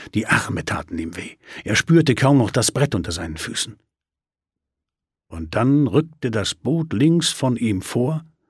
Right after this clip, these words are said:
und machte so dem anderen das Schussfeld frei.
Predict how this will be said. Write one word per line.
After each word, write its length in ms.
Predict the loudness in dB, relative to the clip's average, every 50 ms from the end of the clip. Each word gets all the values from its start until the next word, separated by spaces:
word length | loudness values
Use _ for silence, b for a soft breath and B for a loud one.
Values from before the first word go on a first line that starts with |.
| B B B B B B B B
und 180 | B 0 2 4
machte 320 | 4 4 4 6 4 4
so 300 | 6 8 6 6 6 6
dem 160 | 6 6 6 6
anderen 420 | 6 6 6 4 4 4 4 4
das 140 | 4 4 4
Schussfeld 440 | 4 2 2 2 -2 -4 -6 -6 -8
frei. 280 | -8 -10 -10 -12 -12